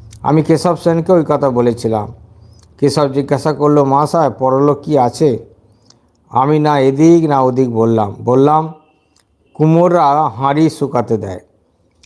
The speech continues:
তার ভিতর পাকা হাঁড়িও আছে, কাঁচা হাঁড়িও আছে। কখনো গরু টরু এলে হাঁড়ি মারিয়ে যায়। পাকা হাঁড়ি ভেঙে গেলে কুমোর সেগুলোকে ফেলে দেয়, কিন্তু কাঁচা হাঁড়ি ভেঙে গেলে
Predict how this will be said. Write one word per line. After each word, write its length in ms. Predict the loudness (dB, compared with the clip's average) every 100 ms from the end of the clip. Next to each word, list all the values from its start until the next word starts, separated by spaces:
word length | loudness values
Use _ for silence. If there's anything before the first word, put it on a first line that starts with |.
| _ _ -2
তার 240 | 0 0
ভিতর 360 | -2 -2 -2 -2
পাকা 400 | -2 -2 0 -2
হাঁড়িও 320 | 0 0 2
আছে, 320 | 0 0 -2
কাঁচা 380 | 0 -2 0 -2
হাঁড়িও 300 | 0 0 0
আছে। 360 | -4 -8 -18 _ _ _ _ -20 _ _ _
কখনো 400 | -4 -2 0 0
গরু 240 | 2 2 2
টরু 280 | 2 2
এলে 540 | 4 4 4 4 2 0
হাঁড়ি 420 | -2 -2 0 -2 -6
মারিয়ে 420 | -6 -2 2 2 0
যায়। 260 | -4 -8 -16 _ _ _ _ _ _ -4
পাকা 340 | -2 0 -2
হাঁড়ি 240 | 0 2 2
ভেঙে 300 | 2 0 0
গেলে 380 | 2 2 2 -2 -16 _ _ _ _
কুমোর 320 | 0 2 2
সেগুলোকে 560 | 0 -2 0 0 0 -2
ফেলে 320 | 0 0 2
দেয়, 220 | 0 -2 -8 _ _ _ _ _ _ _ _ _
কিন্তু 300 | -2 0 0
কাঁচা 500 | 0 0 0 0 0
হাঁড়ি 260 | 0 0 -2
ভেঙে 260 | -2 -4
গেলে 360 | -2 0 0 -2